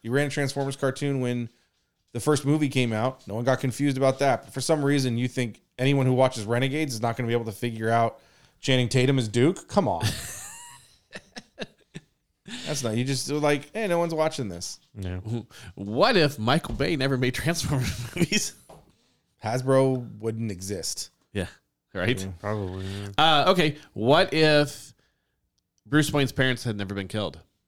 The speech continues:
Speaker 1: No Bruce Wayne. No Batman.
Speaker 3: No Batman.
Speaker 2: Would there still be Joker and all the
Speaker 1: That's the, that's the story, isn't it? That's always been, that's according to Batman, uh, uh, Dark Knight.
Speaker 2: Yeah.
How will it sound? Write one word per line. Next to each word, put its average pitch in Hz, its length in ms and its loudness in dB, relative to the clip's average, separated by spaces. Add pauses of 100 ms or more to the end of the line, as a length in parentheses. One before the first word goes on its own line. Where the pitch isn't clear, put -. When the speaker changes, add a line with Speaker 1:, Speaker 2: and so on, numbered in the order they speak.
(360)
Speaker 1:
No 87 100 -12
Bruce 104 240 -10
Wayne. 147 120 -12
No 101 260 -20
Batman. 123 100 -10
Speaker 3:
No 98 80 -4
Batman. 107 400 -2 (160)
Speaker 2:
Would 113 160 4
there 110 140 4
still 110 320 0
be 104 800 0
Joker 104 520 -4
and 101 120 -6
all 101 140 -6
the 101 240 -4
Speaker 1:
That's 98 240 -10
the, 107 300 -4
that's 110 280 -10
the - 100 -14
story, 120 400 -8
isn't 107 180 -12
it? 101 100 -16 (1300)
That's 87 140 -12
always 131 200 0
been, 104 180 -6
that's 110 300 -6
according 127 380 0
to 117 40 -2
Batman, 110 640 0
uh, 101 400 -2 (340)
uh, 92 300 -8 (140)
Dark 104 220 -6
Knight. 147 280 -4 (840)
Speaker 2:
Yeah. 110 180 2